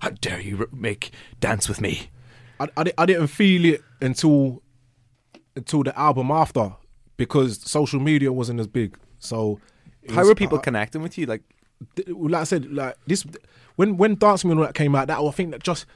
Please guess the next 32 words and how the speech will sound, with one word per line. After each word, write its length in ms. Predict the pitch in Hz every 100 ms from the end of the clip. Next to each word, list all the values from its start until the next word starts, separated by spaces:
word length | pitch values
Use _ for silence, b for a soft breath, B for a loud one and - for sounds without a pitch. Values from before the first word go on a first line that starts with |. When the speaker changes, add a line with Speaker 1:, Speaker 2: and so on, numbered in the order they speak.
| b b
Speaker 2:
YouTube 440 | 160 202 - 190 156
maybe 240 | 175 156
just 220 | 165 165
kinda 260 | - 180 156
started, 540 | - 190 185 180 170 -
and 140 | 143
I 60 | 156
wasn't 340 | 165 156 151
focused 420 | - 175 147 147 156
on 100 | 151
that 160 | 156
kinda 220 | - 147 139
stuff. 340 | 151 147 - b b b
So 240 | - 135 143
all 240 | 170 180
I 60 | 165
was 200 | 151 -
seeing 520 | - 180 165 147 135
was 280 | 135 - - _ _ _ _ _ -
just 240 | 143 - _ _ _ _ _ _
good 160 | 175 -
vibes. 580 | 156 143 127 - - _ -
Speaker 1:
Yeah, 100 | 135
yeah, 160 | 127 117 -
yeah. 240 | 113 117 113 _ _ _ _ -
Speaker 2:
I 100 | 135
wasn't 500 | 143 143 143 135 -
getting 260 | 170 160 143
too 200 | - 156
much 220 | 147 139
of 140 | 147 127
the, 380 | 131 123 117